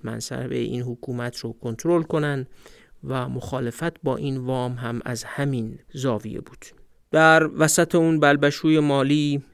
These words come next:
در میونه اون هرج و مرج سیاسی که به تازگی با اقدام نظامی محمد علی شاه علیه دولت مشروطه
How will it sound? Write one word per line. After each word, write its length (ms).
در 320
میونه 440
اون 280
هرج 360
و 40
مرج 360
سیاسی 640
که 320
به 60
تازگی 640
با 220
اقدام 440
نظامی 520
محمد 480
علی 180
شاه 420
علیه 720
دولت 480
مشروطه 1000